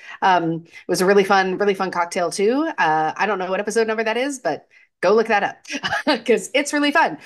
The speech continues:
So I was really hoping that this was gonna give me the same kind of family feel. Uh, there was gonna be some adventure, some maybe crazy, like, teenage young kid hijinks in it. Um, and I have to say, it didn't disappoint. Lots and lots and lots of, uh,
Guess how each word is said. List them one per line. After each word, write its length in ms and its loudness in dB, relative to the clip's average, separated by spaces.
So 160 2
I 220 4
was 240 -4
really 500 0
hoping 460 0
that 180 -4
this 160 -2
was 100 -4
gonna 200 -4
give 200 -4
me 140 -4
the 140 -4
same 400 -2
kind 240 -4
of 120 -4
family 400 2
feel. 720 -2
Uh, 180 0
there 80 -2
was 140 -8
gonna 160 -4
be 60 -6
some 140 -6
adventure, 840 0
some 240 -6
maybe 200 -4
crazy, 400 -2
like, 280 -2
teenage 500 -2
young 240 -2
kid 300 -2
hijinks 500 0
in 100 0
it. 220 -4
Um, 340 0
and 220 0
I 120 -2
have 140 0
to 100 -8
say, 240 0
it 140 -2
didn't 160 -2
disappoint. 560 -4
Lots 380 -2
and 100 0
lots 240 -4
and 80 -6
lots 240 -6
of, 180 0
uh, 340 0